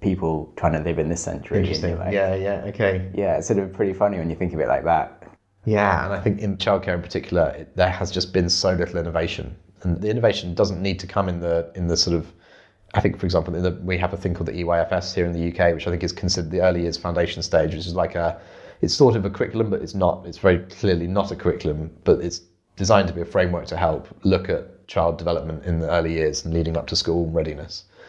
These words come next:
Speaker 2: And it's, it's actually a brilliantly developed system that covers kind of seven key areas of learning, and, and, and people use it around the world. So it's used in Australia, and it's used in China, and,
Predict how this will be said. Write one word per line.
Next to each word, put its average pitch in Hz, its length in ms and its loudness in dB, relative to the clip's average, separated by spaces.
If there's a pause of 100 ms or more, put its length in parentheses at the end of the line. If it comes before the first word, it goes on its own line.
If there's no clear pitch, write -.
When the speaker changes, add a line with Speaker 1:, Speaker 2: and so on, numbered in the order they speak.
(180)
Speaker 2:
And 98 80 8
it's, - 200 4
it's 98 160 2
actually 98 180 4
a 82 40 -2
brilliantly 92 580 -2
developed 85 320 2
system 87 380 0
that 80 120 -6
covers 85 300 2
kind 85 140 -2
of 76 60 -2
seven 85 500 2
key 92 220 -4
areas 85 300 0
of 85 80 -10
learning, 101 420 0
and, 82 280 -4
and, 90 180 0
and 92 100 -6
people 110 220 0
use 87 160 0
it 73 60 -4
around 85 180 2
the 82 60 -2
world. 80 260 2
So - 80 -10
it's 76 80 -8
used 90 160 2
in 85 60 -4
Australia, 82 600 0
and 80 100 -6
it's 78 120 -10
used 80 180 0
in 80 60 -4
China, 80 500 0
and, 80 180 -4